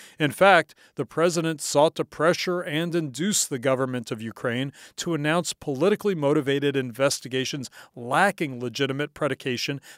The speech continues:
that the U S government otherwise discourages and opposes as a matter of policy in that country and around the world. In so doing, the president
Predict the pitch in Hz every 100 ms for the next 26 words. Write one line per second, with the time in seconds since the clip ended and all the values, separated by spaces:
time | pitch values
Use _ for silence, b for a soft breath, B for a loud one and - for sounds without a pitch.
0 | - 147 - 208 233 - 151 139 160 170
1 | - 170 170 139 143 - 160 - - 196
2 | 190 117 143 139 - 151 156 160 - 226
3 | 240 131 104 95 B B B 127 123 131
4 | 135 147 123 - 143 151 - 160 147 b
5 | - 117 131 156 - 190 - 190 156 147
6 | 139 117 113 120 117 131 160 110 87 _
7 | _ _ B B B B 127 110 - 120
8 | 104 151 196 123 135 b b 135 - -
9 | 160 151 156 147